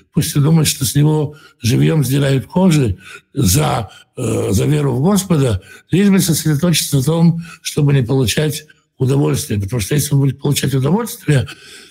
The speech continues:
то придёт душа вот такая похотливая, мерзкая". Но я считаю, что это перегиб. А женщине советуют повторять, э, буквы алфавита,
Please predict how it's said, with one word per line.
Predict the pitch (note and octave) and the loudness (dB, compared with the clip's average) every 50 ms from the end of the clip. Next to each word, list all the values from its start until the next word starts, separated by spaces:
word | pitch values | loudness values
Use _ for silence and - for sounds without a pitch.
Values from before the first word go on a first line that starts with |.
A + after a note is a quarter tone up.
| _ _ - | _ _ -4
то | - D3 | -4 -4
придёт | - D#3 D#3+ D3+ D#3+ F#3+ F3 D3 | -2 0 0 2 2 2 2 2
душа | C3 D3+ C#3+ - - F#3 F#3 F3 | 2 2 0 0 0 -2 -2 -2
вот | D#3 C#3+ - - | -2 -4 -4 -6
такая | - G2+ - D3+ D#3 D3+ C3+ | -10 -6 -4 -2 -2 -2 -2
похотливая, | G#2+ - - G#2+ - - A2 G#2+ - C#3 D3 C#3 C#3 C#3 C3+ B2+ B2+ | -4 -4 -6 -6 -4 -6 -6 -4 -2 0 0 2 0 0 0 0 0
мерзкая". | B2 A#2+ A#2+ A2 F#2 - - - - - - - - - | 0 0 0 -2 -4 -6 -8 -10 -10 -12 -12 -8 -2 0
Но | C#3 | 0
я | D3+ F3+ | 2 2
считаю, | - - - F#3+ F3+ D#3+ | 0 0 0 0 0 0
что | - - - C#3+ | -2 -2 -4 -4
это | D3+ D3 D3 C3+ B2 A2 F#2 - - - - - | -4 -2 -2 -2 -2 -2 -4 -8 -16 -20 -14 -4
перегиб. | - C3+ C3+ C3+ A#2+ B2 B2+ F#2+ D#2 - - - | -2 0 2 2 2 2 0 0 -2 -6 -10 -6
А | - A2+ G#2+ G#2+ F#2+ F#2 - _ - _ - | -4 -4 -2 -2 -4 -6 -8 _ -20 _ -4
женщине | G#2+ C3 F3 G#3 G3 D#3+ E3 E3+ D3 | -2 0 2 2 2 4 2 2 2
советуют | G#2 - - C#3 C#3+ E3+ F3 - - E3+ D3+ C3+ G2 - - _ _ _ _ _ - | 0 0 0 0 2 2 0 0 0 0 0 0 -2 -4 -10 _ _ _ _ _ -4
повторять, | C#3+ C3 - - D3+ D#3+ F3 F3 D#3+ - - - _ _ - - _ - | -4 -4 -2 -2 0 0 0 0 -2 -4 -6 -10 _ _ -20 -20 _ -8
э, | C#3+ C3 B2 A#2+ | -4 -4 -2 0
буквы | A2 A2+ C3+ D#3 C#3+ - - D3 C#3+ | 0 2 2 0 0 -2 -2 -2 -2
алфавита, | C#3 G#2+ - D3 C#3+ D#3 F#3 F#3+ F#3+ F#3+ D3 B2 A2+ G2 | -2 -2 -2 0 2 2 2 2 2 0 -2 -4 -4 -6